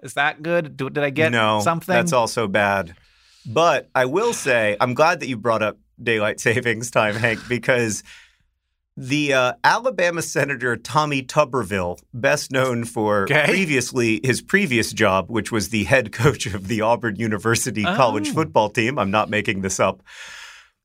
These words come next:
Speaker 2: United States Senator Tommy Tuberville has proposed a law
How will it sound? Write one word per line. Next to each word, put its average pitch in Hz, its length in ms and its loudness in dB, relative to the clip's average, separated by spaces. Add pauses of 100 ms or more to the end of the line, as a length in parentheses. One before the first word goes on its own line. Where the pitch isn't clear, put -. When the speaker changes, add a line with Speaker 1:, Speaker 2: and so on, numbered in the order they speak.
(200)
Speaker 2:
United 185 580 0
States 190 360 -2
Senator 165 420 -2
Tommy 156 360 -2
Tuberville 101 720 -2 (300)
has 127 320 2
proposed 156 920 -4 (140)
a 117 400 2
law 120 720 0